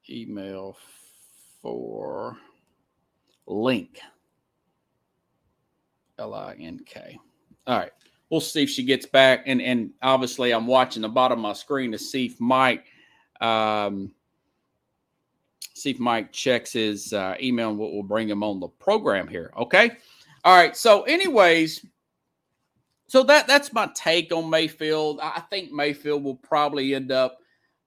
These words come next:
being a backup in this league. I don't even think he's really a bridge quarterback. Maybe, maybe if he works hard,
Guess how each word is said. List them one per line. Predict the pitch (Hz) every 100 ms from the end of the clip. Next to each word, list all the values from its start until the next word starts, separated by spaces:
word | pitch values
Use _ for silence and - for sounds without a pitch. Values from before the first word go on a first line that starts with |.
| -
being | 180 185 180
a | 175
backup | 131 160 160 160 156 -
in | 156
this | 147 139 -
league. | 147 151
I | 151
don't | 160 214 202
even | 170 156
think | - 165 151
he's | 170 147 127
really | 156 160 147
a | 123
bridge | 101 123 151 165 143 -
quarterback. | - 156 165 170 160 165 165
Maybe, | 139 160 196 214 240 220 214 _ _ _ _
maybe | 143 196 214 208
if | 185
he | 214 196
works | 180 196 175
hard, | - 190 196 196